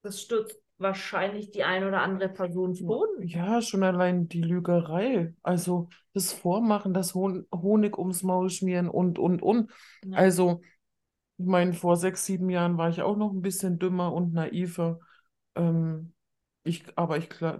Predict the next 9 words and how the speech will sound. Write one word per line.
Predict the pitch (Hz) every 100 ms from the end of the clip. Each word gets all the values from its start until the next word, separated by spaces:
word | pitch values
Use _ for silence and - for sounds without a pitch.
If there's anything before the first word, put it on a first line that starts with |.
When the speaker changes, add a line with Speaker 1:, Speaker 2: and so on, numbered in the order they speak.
| -
Speaker 2:
kann | 175 165
mir | 156
schon | 170
gut | 175 202
vorstellen, | - 208 202 196 185
dass | 175 -
viele, | - 196 202 196
viele | 202 190 185
Frauen | 175 170 170 180 185